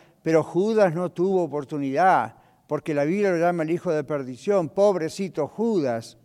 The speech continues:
Judas estuvo tres años con el Señor Jesús. Judas vio los milagros, Ju-, Judas vio resurrección de muertos, Judas escuchó la palabra, Judas vio conversiones, Judas vio gente ser sanada por el Señor.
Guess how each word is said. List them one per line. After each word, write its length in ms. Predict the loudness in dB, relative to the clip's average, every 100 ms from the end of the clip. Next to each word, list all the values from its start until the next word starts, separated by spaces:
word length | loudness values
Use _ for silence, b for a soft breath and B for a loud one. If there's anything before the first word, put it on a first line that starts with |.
| _
Judas 600 | -2 0 2 2 2 -4
estuvo 360 | -8 -4 -4
tres 420 | -4 2 2 2 -2
años 300 | -2 -4 -4
con 180 | -6
el 60 | -6
Señor 280 | -6 -6 -6
Jesús. 460 | -8 -10 -12 -12 b b b b -4
Judas 380 | 0 4 2
vio 240 | 2 2 4
los 160 | 4
milagros, 560 | 2 0 -2 -2 -6 -10
Ju-, 260 | -6 -4 -4
Judas 340 | -2 0 0
vio 240 | 0 0 0
resurrección 540 | -2 -4 -4 -4 -4
de 80 | -2
muertos, 380 | -4 -4 -8 -6
Judas 360 | 0 0 0 -4
escuchó 480 | -12 -10 -8 4 4
la 140 | 4
palabra, 500 | 2 -2 0 -2 -4 B B B B
Judas 320 | 0 0 2
vio 220 | 0 0
conversiones, 800 | 0 -2 -2 -4 -4 -4 -4 -8
Judas 340 | -6 -4 -4
vio 260 | -2 0 0
gente 340 | 0 -4 -4
ser 180 | -6 -8
sanada 400 | -6 -4 -2 -4
por 180 | -4 -8
el 60 | -8
Señor. 420 | -8 -6 -8